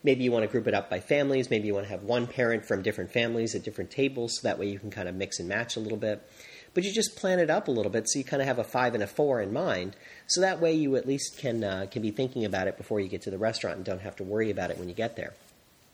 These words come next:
And that's the thing. And, you know, this is all about having fun. You wanna have a good time, and you just wanna talk to the, uh, the reservation agents. And when you get to the podium to check in, talk to them again, too,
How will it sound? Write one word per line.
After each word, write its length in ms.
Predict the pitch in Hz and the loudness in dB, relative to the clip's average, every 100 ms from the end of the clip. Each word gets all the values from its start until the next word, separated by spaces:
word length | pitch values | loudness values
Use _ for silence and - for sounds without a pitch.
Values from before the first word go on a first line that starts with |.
| _ _ _ _ - - - - - - | _ _ _ _ -20 -20 -20 -20 -8 4
And 100 | 254 | 4
that's 160 | 247 | 4
the 80 | 151 | 2
thing. 240 | - 82 | 2 0
And, 100 | 101 | 4
you 60 | 165 | 4
know, 120 | 160 | 6
this 180 | 202 208 | 4 2
is 80 | 185 | 4
all 160 | 165 | 6
about 180 | 151 135 | 6 4
having 260 | 139 127 110 | 4 2 2
fun. 340 | - 123 101 | 2 2 4
You 100 | 127 | 4
wanna 160 | 151 143 | 4 4
have 100 | 131 | 2
a 60 | |
good 240 | 107 117 110 | 2 0 0
time, 320 | 117 101 104 | 0 0 0
and 120 | 104 | 0
you 80 | 113 | -2
just 260 | 123 113 123 | -2 0 2
wanna 180 | 113 | 0
talk 340 | 101 - 113 - | 0 -2 -4 -2
to 100 | 110 | -2
the, 180 | 101 95 | 0 0
uh, 60 | |
the 100 | 95 | 2
reservation 500 | 104 101 101 101 107 | 2 2 2 2 0
agents. 340 | 98 92 101 117 | -2 -2 -4 -2
And 120 | 117 | 0
when 100 | 127 | 2
you 80 | 120 | 4
get 140 | 123 | 4
to 80 | 123 | 2
the 80 | 113 | -2
podium 420 | - 120 117 110 | 2 2 2 0
to 80 | 101 | -2
check 320 | - 110 - | 0 0 2
in, 180 | 110 107 | 0 0
talk 280 | 113 104 - | -2 -4 -2
to 80 | |
them 180 | 101 101 | 0 0
again, 260 | 101 101 98 | 0 -2 -2
too, 360 | - 101 101 | 0 2 2